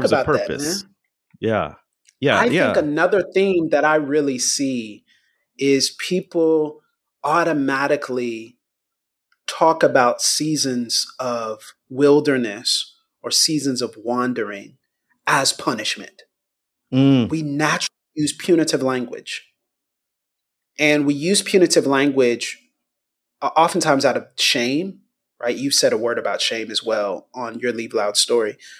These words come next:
Speaker 2: We, we do that a lot out of, out of shame, but I think we also do that because our theology is so, um, violent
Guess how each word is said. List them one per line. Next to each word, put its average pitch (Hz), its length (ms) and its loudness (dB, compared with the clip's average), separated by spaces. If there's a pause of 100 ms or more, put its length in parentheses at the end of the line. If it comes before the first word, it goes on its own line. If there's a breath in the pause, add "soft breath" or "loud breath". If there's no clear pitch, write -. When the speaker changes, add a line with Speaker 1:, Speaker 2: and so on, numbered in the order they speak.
(160 loud breath)
Speaker 2:
We, 180 220 2
we 180 100 -4
do 165 140 0
that 233 220 2
a - 20 -4
lot 151 340 2
out 156 160 2
of, - 280 0
out 147 120 -2
of - 100 -10
shame, 165 540 -4 (720)
but 160 120 2
I 190 60 4
think 233 180 -4
we 185 140 0
also 208 420 -2
do 185 140 -2
that 208 280 0 (300 soft breath)
because 170 320 2
our 165 160 0
theology 180 720 2
is 131 120 -4
so, 131 680 2 (1120)
um, - 220 -20 (1000)
violent 196 680 0